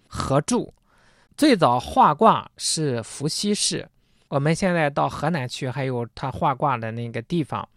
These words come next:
他画了卦之后啊，并没有文字说明，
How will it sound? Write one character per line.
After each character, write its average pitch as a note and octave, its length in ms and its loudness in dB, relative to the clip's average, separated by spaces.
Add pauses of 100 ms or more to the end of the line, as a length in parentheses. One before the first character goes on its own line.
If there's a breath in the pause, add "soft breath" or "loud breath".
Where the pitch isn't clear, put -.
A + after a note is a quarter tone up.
(340 soft breath)
他 B3+ 180 8
画 D4+ 240 6
了 E3+ 100 6
卦 G3 220 8
之 F3 160 -2
后 G3 140 2
啊， D#3+ 160 4
并 G#3+ 200 2
没 D#3 140 0
有 F3 100 0
文 A#2+ 340 -4
字 D3 180 -4
说 F3 280 -2
明， A2 320 -4